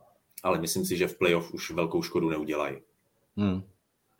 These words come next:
Speaker 2: A u Baltimoreu, tam jsme se samozřejmě bavili už v průběhu sezony taky, jakým způsobem, eh, ta hra stojí a padá s Lamarem Jacksonem. Teď, eh, se jako děj-, dějí i věci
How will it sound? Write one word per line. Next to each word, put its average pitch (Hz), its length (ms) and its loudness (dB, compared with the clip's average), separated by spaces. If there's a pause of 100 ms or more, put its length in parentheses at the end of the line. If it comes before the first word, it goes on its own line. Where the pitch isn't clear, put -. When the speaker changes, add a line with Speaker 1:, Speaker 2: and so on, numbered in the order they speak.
(720)
Speaker 2:
A 92 60 2
u 117 80 6
Baltimoreu, 135 500 10
tam 127 140 6
jsme 131 120 4
se 127 100 4
samozřejmě 127 400 6
bavili 123 540 6
už 110 220 -2
v - 80 -12
průběhu 120 260 6
sezony 120 340 6
taky, 117 260 4
jakým 120 480 6
způsobem, 117 800 6 (580)
eh, 107 600 4 (220)
ta 107 80 4
hra 117 160 8
stojí 113 300 4
a 92 60 0
padá 113 300 8
s 107 40 6
Lamarem 117 360 8
Jacksonem. 117 720 4 (180)
Teď, - 380 0
eh, 107 120 8 (580)
se 107 520 2
jako 104 200 0
děj-, 104 460 6
dějí 104 340 4
i 104 60 4
věci 92 440 4